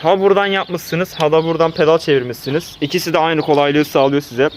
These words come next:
Pedal çevirmeniz de aynı bu gazı köklüyormuş gibi. Şimdi bisikletin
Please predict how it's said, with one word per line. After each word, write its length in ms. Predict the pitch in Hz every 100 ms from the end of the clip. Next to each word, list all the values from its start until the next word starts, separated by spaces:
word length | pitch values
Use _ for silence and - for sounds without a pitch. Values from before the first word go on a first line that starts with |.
| -
Pedal 260 | 156 147 156
çevirmeniz 600 | - 147 147 156 160 151
de 160 | 151 - 151
aynı 260 | 151 151
bu 60 | 135
gazı 240 | 143 147
köklüyormuş 520 | 151 139 - 147 135
gibi. 280 | - 127 147 - - - -
Şimdi 300 | - 165 185
bisikletin 580 | 170 - - 180 202 175